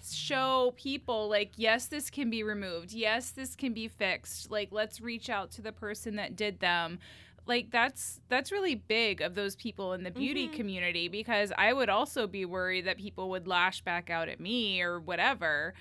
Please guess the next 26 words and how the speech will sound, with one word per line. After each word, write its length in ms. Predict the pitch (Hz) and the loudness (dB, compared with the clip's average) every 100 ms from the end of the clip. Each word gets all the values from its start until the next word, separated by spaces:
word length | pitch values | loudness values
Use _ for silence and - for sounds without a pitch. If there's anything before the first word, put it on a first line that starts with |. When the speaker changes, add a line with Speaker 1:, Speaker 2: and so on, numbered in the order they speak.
| - 202 | -10 -2
Speaker 2:
Right. 300 | 202 170 - | 0 0 0
Speaker 1:
Um, 440 | 208 202 185 170 | 2 4 2 -2
just 240 | - 240 - | -8 -8 -6
because, 480 | 277 277 262 240 - | -6 -4 -4 -6 -4
like 200 | 226 214 | -4 -4
you 80 | 214 | -6
said, 320 | 254 247 - | -2 -2 -2
social 280 | 208 196 214 | -10 -8 -6
media, 320 | 202 208 202 | -4 -2 -2
unfortunately, 680 | 151 - 208 226 214 - 180 | -4 -6 -8 -8 -10 -10 -10
can 180 | - 180 | -10 -10
be 120 | 175 | -8
such 240 | 175 175 | -10 -12
a 40 | 170 | -12
toxic 460 | - 165 - - - | -8 -8 -10 -16 -8
place. 540 | 220 214 - - - | -2 -2 -4 -8 -6
Speaker 2:
Yeah. 260 | 208 254 220 - - - | 0 0 -2 -8 -20 -4
Um, 320 | 240 233 220 | 0 2 0
Speaker 1:
When 180 | 208 208 | 0 0
Speaker 2:
I 20 | 269 | 0
Speaker 1:
you 40 | |
Speaker 2:
mean, 80 | 262 | 0
Speaker 1:
fuck 140 | 214 | 0
Speaker 2:
and 80 | 233 | 4
again, 260 | 233 233 | 4 4
Speaker 1:
up. 60 | 220 | 0